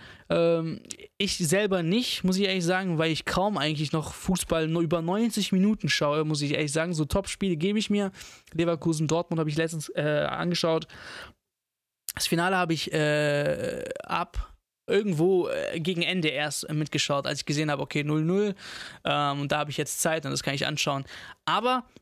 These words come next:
war top. Ich glaub, die Spieler haben sich sehr, sehr gefreut, diese Auszeit machen zu können für ihr, für ihr Heimatland, ähm, und spielen zu dürfen.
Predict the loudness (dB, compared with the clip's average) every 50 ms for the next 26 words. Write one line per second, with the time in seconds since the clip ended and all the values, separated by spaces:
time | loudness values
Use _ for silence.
0 | _ -4 0 0 2 2 2 0 0 0 -2 -8 -4 0 0 0 0 0 -6 _
1 | -4 -2 -2 0 0 0 2 2 2 2 0 -2 -4 -4 -2 0 2 2 2 2
2 | 2 0 0 -2 -2 -4 0 0 0 0 0 -2 -2 -2 -2 0 0 2 2 2
3 | 2 2 0 0 0 0 0 0 0 -2 0 0 -2 -2 -2 -2 -2 0 0 0
4 | 0 0 0 2 2 2 2 0 0 0 0 0 0 0 0 -2 -2 0 -2 -2
5 | -2 -2 -6 -8 -10 -12 -16 -14 -14 -10 -4 -2 0 0 0 0 0 0 -2 -4
6 | -4 -2 -2 -2 -2 0 0 0 0 0 0 0 0 2 2 2 0 0 0 0
7 | 0 0